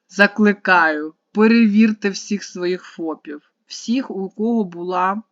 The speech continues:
наймана праця, е, до, е, сіми лю-, чоловік. Тому що так виявлялося, в-, я читала на пла-, на форумах про це питання, і деякі писали, що все ж таки,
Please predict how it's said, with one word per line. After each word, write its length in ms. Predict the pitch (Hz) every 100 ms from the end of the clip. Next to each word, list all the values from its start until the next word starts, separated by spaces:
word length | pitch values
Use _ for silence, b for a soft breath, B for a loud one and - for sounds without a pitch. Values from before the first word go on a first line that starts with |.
| _
наймана 680 | 180 180 190 196 185 175 175
праця, 600 | - 190 220 240 254 247 B B B -
е, 260 | 175 165
до, 500 | 165 160 202 220 240 _ -
е, 340 | 170 160 156 -
сіми 520 | - 202 185 196 196
лю-, 140 | 165 175
чоловік. 560 | - 175 175 160 151 -
Тому 280 | 175 190
що 260 | 190 196 170 _
так 260 | - 190 -
виявлялося, 760 | 180 180 175 190 247 262 -
в-, 100 | 180 _ 170
я 280 | 180 175 165
читала 440 | - 180 180 170
на 140 | 170 156
пла-, 220 | 170 165 _
на 480 | 170 165 160 160 165 _ _ _ _ _ _ _ -
форумах 680 | - 220 226 277 202 180
про 140 | - 175
це 200 | - 175
питання, 600 | 175 160 165 156 160 160 B B B B B
і 280 | 185 185 175 170
деякі 480 | 170 190 226 226
писали, 460 | 196 170 - 180 208
що 180 | - 208
все 200 | - 180
ж 120 | -
таки, 340 | 190 180 165